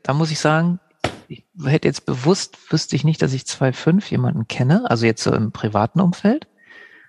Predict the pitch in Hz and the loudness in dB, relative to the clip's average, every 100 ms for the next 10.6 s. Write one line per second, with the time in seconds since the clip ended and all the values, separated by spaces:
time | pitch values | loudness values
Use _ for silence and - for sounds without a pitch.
0 | _ _ - 120 113 127 143 - 117 113 | _ _ -4 0 4 4 2 -2 0 0
1 | - - - 110 - - _ _ - 117 | 0 0 0 0 -4 -8 _ _ -4 -4
2 | - 117 - - - _ _ _ _ _ | -2 -4 -4 -6 -14 _ _ _ _ _
3 | _ _ 165 190 180 160 107 - - - | _ _ 0 2 2 0 -2 -6 -12 -20
4 | - - - - - _ _ _ _ _ | -20 -20 -20 -20 -20 _ _ _ _ _
5 | - 131 135 226 269 170 160 160 160 214 | -4 0 2 0 0 0 2 2 2 2
6 | 285 240 _ - 139 131 131 147 131 117 | 0 -8 _ -2 0 0 0 0 2 0
7 | 165 - 202 196 - 214 135 123 - 202 | 0 -2 -2 -2 -2 -4 -4 -2 0 0
8 | 226 - - 135 - 117 123 123 - 110 | -2 -6 -6 -4 0 0 0 -4 -2 0
9 | 104 - - 120 135 - - - - - | 0 -4 0 2 2 -2 -10 -10 -8 -4
10 | 101 98 98 101 107 127 | -4 -4 -4 -4 -4 -6